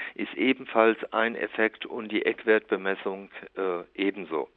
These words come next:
Es sind unterschiedliche Gesichtspunkte. Klar ist nur, dass wir als Stadtverwaltung selbstverständlich nicht einem Wohnungsmarktanbieter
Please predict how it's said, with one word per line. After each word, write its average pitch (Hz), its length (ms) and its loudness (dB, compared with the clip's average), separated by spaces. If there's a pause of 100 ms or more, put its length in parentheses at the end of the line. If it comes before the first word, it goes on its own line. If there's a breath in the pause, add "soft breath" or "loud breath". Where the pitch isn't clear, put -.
(920 soft breath)
Es - 120 -10
sind 147 180 0
unterschiedliche 131 680 2
Gesichtspunkte. 87 760 -8
Klar 165 460 8
ist 143 220 -6
nur, 147 320 2 (800 loud breath)
dass 110 180 8 (800)
wir 120 360 8
als - 180 4
Stadtverwaltung 135 1080 4 (320)
selbstverständlich 110 960 2 (160)
nicht 151 580 -4 (600 loud breath)
einem 110 340 0
Wohnungsmarktanbieter 139 1600 0